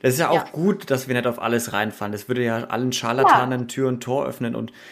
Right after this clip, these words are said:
Speaker 1: ich meine, Glaube ist ja
Speaker 2: Genau.
Speaker 1: auch so eine Geschichte, ne? In,
Speaker 2: Mhm.
Speaker 1: welche
Speaker 2: Die Frage
Speaker 1: Beweise
Speaker 2: ist
Speaker 1: gibt's für
Speaker 2: halt,
Speaker 1: Glauben?
Speaker 2: ja, die Frage ist halt, wo zweifeln wir?
Speaker 1: Ja.
Speaker 2: Es gibt ganz viele Bereiche im Leben, im System,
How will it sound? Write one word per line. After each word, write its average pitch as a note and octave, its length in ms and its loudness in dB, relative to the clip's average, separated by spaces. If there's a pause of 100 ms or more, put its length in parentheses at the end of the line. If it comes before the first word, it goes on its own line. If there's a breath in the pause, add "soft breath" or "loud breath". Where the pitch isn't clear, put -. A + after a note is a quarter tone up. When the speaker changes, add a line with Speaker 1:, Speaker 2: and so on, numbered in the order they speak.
(360 loud breath)
Speaker 1:
ich - 120 -10
meine, A#2+ 180 0
Glaube B2+ 340 2
ist F4+ 120 6
ja C#4 120 8
Speaker 2:
Genau. - 120 4
Speaker 1:
auch C#3+ 40 -2
so - 160 -2
eine A#2+ 140 2
Geschichte, A2 640 -8 (120)
ne? A#2+ 200 -8
In, A#2+ 180 -10 (180)
Speaker 2:
Mhm. A#3+ 400 -4
Speaker 1:
welche B2 260 2
Speaker 2:
Die - 80 4
Frage C4 300 6
Speaker 1:
Beweise D4 100 8
Speaker 2:
ist - 20 6
Speaker 1:
gibt's B3 200 4
für - 140 -4
Speaker 2:
halt, G#3 120 10
Speaker 1:
Glauben? A#2+ 360 -4 (640)
Speaker 2:
ja, G#3 440 4
die A#3 180 -4
Frage B3+ 380 6
ist - 260 -2
halt, G#3 160 4 (100)
wo D4 260 8
zweifeln F3 840 0
wir? E3 180 -4 (800)
Speaker 1:
Ja. C3 180 0
Speaker 2:
Es - 140 -12
gibt C4 260 2
ganz C#4 400 4
viele C#4 580 6
Bereiche C4 760 6
im G#3+ 160 -2
Leben, A3+ 480 4 (460)
im A3+ 160 0
System, A#3 800 4